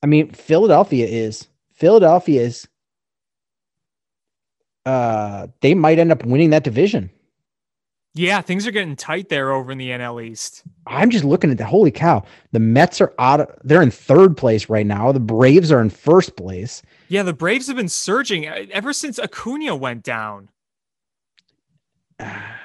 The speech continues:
Speaker 1: mean, um, that's weird. <laughs> Your best player goes down.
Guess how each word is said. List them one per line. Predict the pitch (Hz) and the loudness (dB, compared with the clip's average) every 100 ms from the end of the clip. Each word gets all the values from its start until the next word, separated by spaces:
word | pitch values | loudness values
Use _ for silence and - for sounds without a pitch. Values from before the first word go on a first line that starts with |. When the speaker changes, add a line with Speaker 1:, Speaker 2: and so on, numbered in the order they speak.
| - - - _ _ _ _ - | -20 -20 -20 _ _ _ _ -18
Speaker 1:
mean, | 107 113 127 131 _ _ _ _ _ _ _ _ _ _ _ _ _ _ _ | -12 -6 -6 -8 _ _ _ _ _ _ _ _ _ _ _ _ _ _ _
um, | 110 107 110 110 110 120 _ _ _ _ _ _ _ _ _ _ _ _ _ _ _ _ _ _ _ _ _ _ | -12 -10 -8 -8 -8 -10 _ _ _ _ _ _ _ _ _ _ _ _ _ _ _ _ _ _ _ _ _ _
that's | 107 - | -20 -10
weird. | 123 123 98 _ _ _ _ _ _ _ _ _ | -6 -4 -6 _ _ _ _ _ _ _ _ _
<laughs> | - - _ _ _ - - - - | -20 -20 _ _ _ -14 -12 -10 -6
Your | 131 | -6
best | - 110 - - | -4 -10 -12 -8
player | 120 117 | -6 -4
goes | 113 110 107 | -4 -6 -6
down. | 104 104 107 | -8 -6 -8